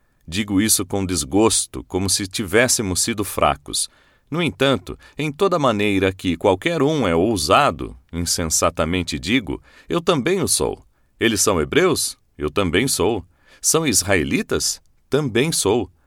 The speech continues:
São a semente de Abraão? Também sou. São servos do ungido? Falo como alguém que perdeu seu senso.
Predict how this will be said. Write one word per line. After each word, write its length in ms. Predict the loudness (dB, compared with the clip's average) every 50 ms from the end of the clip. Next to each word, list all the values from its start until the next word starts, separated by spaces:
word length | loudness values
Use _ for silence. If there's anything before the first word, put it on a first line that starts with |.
| _ _ _
São 260 | -10 -6 -4 -2 0 0
a 60 | 2
semente 500 | 2 0 0 0 0 0 0 0 -2 -2
de 100 | 0 0
Abraão? 460 | 0 4 4 4 4 4 2 0 -2 -6 -12 _ _ _ _ -4
Também 400 | -2 -2 -2 -2 -2 -2 -2 0
sou. 360 | 0 0 2 2 2 2 0 -2 _ _ _ _ _ -16 -8
São 260 | -4 -2 0 0 2
servos 540 | 2 2 2 2 0 0 0 0 0 -2 0
do 140 | 0 0 0
ungido? 520 | 0 0 0 0 0 -2 -2 -4 -6 -8 -8 _ _ _ _
Falo 340 | -4 0 2 2 2 2
como 200 | -2 -2 -2 -2
alguém 260 | -2 -2 0 0 0 0
que 140 | -2 -6
perdeu 400 | -4 -4 -2 -2 0 2 2 2
seu 180 | 2 0 -2 -2
senso. 480 | -2 0 0 0 0 0 -2 -4 -8